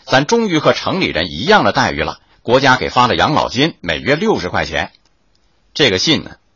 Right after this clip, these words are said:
让我马上想到人社部的数据，二零一四年高龄农民工已达四千六百万，超过八成没有参加养老。这个数字是多少呢？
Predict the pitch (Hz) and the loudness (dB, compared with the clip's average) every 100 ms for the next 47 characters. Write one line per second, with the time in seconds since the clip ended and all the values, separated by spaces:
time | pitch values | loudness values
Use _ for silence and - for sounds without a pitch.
0 | _ - 95 92 82 65 - 92 - - | _ 2 4 4 2 2 0 -2 -4 -6
1 | 65 78 92 92 85 67 - 73 92 _ | -4 -4 -2 -4 -4 -8 -8 -10 -12 _
2 | _ - - 165 147 151 180 196 160 90 | _ -16 2 4 6 2 0 0 0 0
3 | 87 147 _ - 190 196 143 131 135 151 | -2 -4 _ 4 6 6 4 2 2 0
4 | 156 175 - 73 76 87 - 180 135 123 | 0 -2 -4 -6 0 0 0 -2 0 0
5 | 135 220 175 - - - _ _ - - | 0 0 0 0 -2 -4 _ _ -2 2
6 | 180 147 175 208 - 85 127 - 101 71 | 4 4 4 2 2 -4 -4 -4 -2 -2
7 | - 95 82 73 67 65 - _ _ - | -2 -2 0 0 -2 -4 -10 _ _ -20
8 | - - 175 151 127 160 131 127 113 143 | -20 -6 2 4 4 2 2 2 4 4
9 | 123 65 62 | 4 0 -2